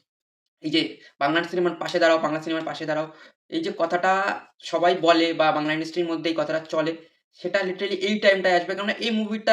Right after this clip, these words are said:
literally কোনো বিগ প্রোডাকশন হাউস রিলিজ করছে না। চারটে নিউকামার যারা as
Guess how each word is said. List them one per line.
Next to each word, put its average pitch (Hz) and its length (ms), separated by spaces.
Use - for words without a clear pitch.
literally 196 360
কোনো 208 120
বিগ 185 200
প্রোডাকশন 170 400
হাউস 170 180
রিলিজ 143 320
করছে 151 220
না। 180 100
চারটে 151 400
নিউকামার 196 460
যারা 165 160
as 160 80